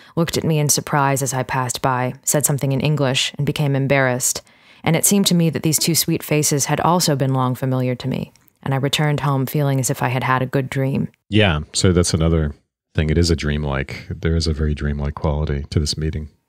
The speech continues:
Speaker 1: What do we think about the two sisters? We learn that the elder is, is Lydia, uh, Volkanova, called, called Leda, and the younger has this sort of strange nickname, Misius. Uh, her name is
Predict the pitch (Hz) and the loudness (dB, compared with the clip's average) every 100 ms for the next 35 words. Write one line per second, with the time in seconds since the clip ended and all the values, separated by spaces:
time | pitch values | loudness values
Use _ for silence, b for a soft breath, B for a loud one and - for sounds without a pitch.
0 | _ - 202 190 185 190 160 143 139 151 | _ -2 2 2 2 2 4 2 2 -2
1 | 143 - 151 151 - 131 131 170 165 165 | 0 0 2 0 2 0 2 2 4 4
2 | 165 151 143 - - 175 160 180 175 165 | 4 2 0 -2 0 4 6 6 6 6
3 | 143 139 135 131 - 151 - 165 190 190 | 6 4 4 2 2 2 2 4 4 4
4 | 180 180 - _ _ _ - 143 135 147 | 4 2 -4 _ _ _ 0 2 2 2
5 | 151 151 143 139 165 160 156 135 131 - | 2 2 2 2 4 2 2 0 0 -4
6 | - - - 160 170 165 165 - _ - | -2 -2 2 2 2 2 0 -4 _ -2
7 | 156 151 147 - - _ - 185 170 160 | 2 2 0 -2 -4 _ -4 0 2 4
8 | 165 190 202 170 160 156 - - 170 160 | 4 4 4 4 4 2 0 -2 0 2
9 | 156 151 156 - - - _ - 160 - | 2 2 2 2 0 -4 _ -2 0 2
10 | - - 147 139 - 160 156 151 151 - | 2 2 2 0 0 2 2 2 2 0
11 | 160 160 - 151 139 139 139 - 175 196 | 0 0 0 2 2 2 0 0 2 2
12 | 233 240 - - B B B B B 165 | 2 0 -2 -4 B B B B B 2
13 | 160 151 147 139 147 170 160 147 135 - | 4 4 4 2 2 2 2 2 2 2
14 | - | -2